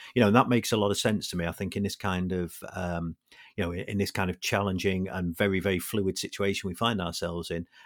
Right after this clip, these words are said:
actually the ability to automate the improvement of some of those systems and, and some of that connectivity would be, would be really powerful. So,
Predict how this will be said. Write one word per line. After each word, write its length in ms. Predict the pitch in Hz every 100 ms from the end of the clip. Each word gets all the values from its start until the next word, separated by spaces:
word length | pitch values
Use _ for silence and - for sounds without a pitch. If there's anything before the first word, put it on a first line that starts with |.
| -
actually 260 | 101 113
the 140 | 95 92
ability 480 | 92 104 104 107
to 120 | 87 92
automate 600 | 101 110 - 92 90 90
the 120 | 90
improvement 640 | 87 87 107 107 95 87 -
of 80 |
some 180 | - 90
of 80 | 85
those 140 | 82
systems 640 | - 92 - 90 87 87 -
and, 220 | 80 85
and 160 | 95 90
some 160 | - 92
of 60 |
that 100 | 85
connectivity 540 | - - - 90 - 90
would 160 | 92
be, 200 | 95 90 - - -
would 120 | 113
be 100 | 104
really 200 | 98 92
powerful. 480 | - 117 117 - 90
So, 240 | - 107